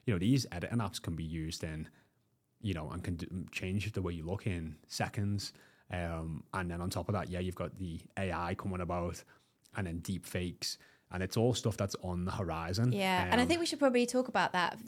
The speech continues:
Speaker 2: just to give a bit more context to the audience, 'cause if you haven't been exposed to it, you might be wondering what you're on about with the A I.
Speaker 1: Yeah, so A I is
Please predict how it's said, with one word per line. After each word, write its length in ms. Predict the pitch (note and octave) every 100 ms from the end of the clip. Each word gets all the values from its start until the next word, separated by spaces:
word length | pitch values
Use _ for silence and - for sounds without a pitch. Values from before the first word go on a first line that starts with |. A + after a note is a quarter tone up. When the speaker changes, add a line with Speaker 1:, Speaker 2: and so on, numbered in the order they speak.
| -
Speaker 2:
just 160 | G#3+ -
to 20 |
give 120 | G#3
a 40 | G3+
bit 100 | F#3
more 100 | F#3+
context 480 | A3 G#3+ - -
to 40 | -
the 100 | F#3+
audience, 420 | G#3 G3 - -
'cause 200 | - G3
if 160 | F#3 - - - _ _ _ _ _ -
you 100 | G#3+
haven't 280 | G#3+ G#3
been 100 | - G3
exposed 460 | - A3 G3+ F#3+
to 140 | - -
it, 80 | -
you 60 |
might 120 | F3+
be 60 | -
wondering 280 | F3+ F#3 F3+
what 100 | -
you're 100 | F#3+
on 60 |
about 260 | F#3 D#3 C#3
with 120 | E3
the 100 | D#3
A 120 | A#2+ C#3
I. 240 | - F3+
Speaker 1:
Yeah, 160 | C#3+ A2
so 180 | - A2+
A 140 | B2+
I 200 | G#2 G2
is 200 | F#2+ F2+